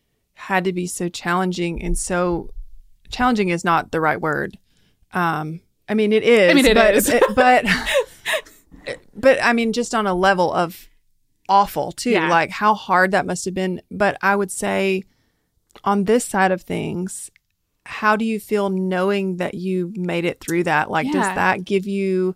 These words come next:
Speaker 2: It, yeah, I think it, it definitely gives me, like, that, like, you can, you can get through it. Like,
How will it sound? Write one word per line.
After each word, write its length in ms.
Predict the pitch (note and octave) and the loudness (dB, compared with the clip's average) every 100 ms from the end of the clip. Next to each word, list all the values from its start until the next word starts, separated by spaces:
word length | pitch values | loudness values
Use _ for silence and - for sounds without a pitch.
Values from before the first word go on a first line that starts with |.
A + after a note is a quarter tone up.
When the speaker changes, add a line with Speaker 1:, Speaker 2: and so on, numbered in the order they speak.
| - | -4
Speaker 2:
It, 180 | C4+ - _ _ _ _ - | -6 -8 _ _ _ _ -16
yeah, 380 | A#3+ - F#4+ D#4 | -14 -10 -8 -6
I 100 | G3+ | -4
think 200 | C#4 C4 | -4 -2
it, 160 | - - | -4 -4
it 160 | A#3+ | -4
definitely 340 | C4 C4 B3+ G#3 | -2 -2 -2 -2
gives 260 | F#3+ F#3+ | -2 -4
me, 200 | F#3 F3+ | -6 -6
like, 400 | F3+ F3 E3+ - | -2 -2 -4 -4
that, 420 | F3+ E3+ E3+ G#2 - | -2 0 0 -4 -6
like, 260 | G#3 F#3 | -8 -6
you 80 | A3 | -8
can, 320 | A3 A3 G3 - | -4 -6 -6 -10
you 180 | G#3 G3 | -12 -10
can 160 | G3+ | -10
get 260 | F#3 F#3 - | -8 -10 -8
through 220 | G3+ A3 | -8 -6
it. 200 | D4 - | -6 -4
Like, 320 | G3+ F#3+ - | -2 -2 -4